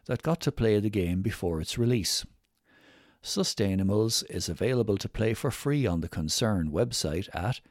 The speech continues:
w w w dot concern dot net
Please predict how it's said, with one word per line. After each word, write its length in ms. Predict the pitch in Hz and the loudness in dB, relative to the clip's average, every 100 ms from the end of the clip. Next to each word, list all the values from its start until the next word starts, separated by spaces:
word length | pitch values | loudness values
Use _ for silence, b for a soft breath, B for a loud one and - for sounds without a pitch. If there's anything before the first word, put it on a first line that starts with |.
| b b | b b
w 380 | - 107 92 76 | -4 0 0 0
w 380 | 67 101 95 85 | 0 0 2 0
w 400 | 110 113 107 101 | 0 2 2 2
dot 380 | 107 104 120 - | 4 2 2 -4
concern 680 | - 65 - 92 98 90 85 | -8 -6 -2 0 2 0 0
dot 300 | 90 82 - | -2 -2 -4
net 300 | 95 143 | -2 -2